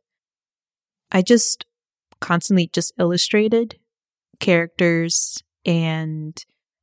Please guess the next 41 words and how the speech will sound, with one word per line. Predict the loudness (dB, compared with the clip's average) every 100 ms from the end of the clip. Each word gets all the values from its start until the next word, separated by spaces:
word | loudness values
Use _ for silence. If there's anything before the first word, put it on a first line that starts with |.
| _
a | 2
lot | 4 4
of | 2
them | 0
happened | -2 -2 -4
to | -2
be | -2
women, | 0 0 0 -4 -4
women | -4 -4
of | -6
color, | -4 -2 0 -2 -4 -4 -6
and | -4 -4 -2
very | -2 -2 -4 -8 -14 _ -2
queer | 4 6 4
presenting. | 2 0 -2 -6 -4 -4 -6 -8 -4
And | -2
I | -2
think | -2 -4 0
at | 0 0
that | -2
time | -4 -4 -2 0
too, | -2 0 0 2 0 -2 _ _ _ _
it | 0
wasn't | 2 4 2
until | 2 2 0
somebody, | 2 0 2 0 0 -2 -4 -10 _ _ _ _ _ _ _ _ -4
uh, | -2 -2
bought | -2 -2
a | -2
print | 2 2 2
from | 0 -2
me | -4
and | -4
said, | -4 -4
like, | -2
"Look | -2 0
at |
this | 0 -2
queer | 0 2 2 2
art." | 0 0 -2 -4
And | -4 -4 -8